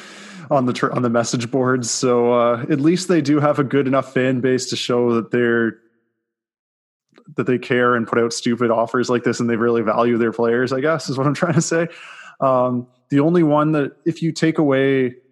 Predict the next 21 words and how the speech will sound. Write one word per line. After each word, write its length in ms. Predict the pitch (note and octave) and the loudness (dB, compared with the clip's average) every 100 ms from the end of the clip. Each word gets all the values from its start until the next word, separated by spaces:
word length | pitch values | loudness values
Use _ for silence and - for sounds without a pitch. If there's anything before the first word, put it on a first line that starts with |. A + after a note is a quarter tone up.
| _ _ - | _ _ -8
salary 440 | - C#3 C3+ C3 | 0 2 2 0
cap 260 | D3 C3 B2+ | 0 0 -2
considerations, 800 | C3 - B2+ C3 C3 - B2+ B2+ | -4 -2 -2 0 -2 -2 -4 0
that 100 | B2 | 0
I 80 | |
would 160 | B2 A#2+ | 2 0
see 220 | - C3 | -2 0
as 160 | B2+ B2 | 0 0
even, 260 | A#2+ B2 | -2 -2
like, 380 | B2 A#2+ A#2+ - _ | 0 -2 -2 -8 _
a 60 | C#3+ | -4
discussion 680 | B2 - - C3+ B2+ D3 C#3+ | -4 -6 -4 -2 -2 -2 -4
starter 520 | - C#3 C#3+ D3+ C#3+ | 0 2 2 2 0
would 140 | B2 | 0
be 100 | B2+ | 0
the 100 | B2 | 0
one 160 | B2 A#2+ | 0 0
to 60 | |
the 80 | B2 | 0
Winnipeg 420 | A#2+ B2+ B2 B2 | -2 -2 -2 -2
Jets. 500 | G#2 B2 B2+ - - | 0 -2 -2 -6 -14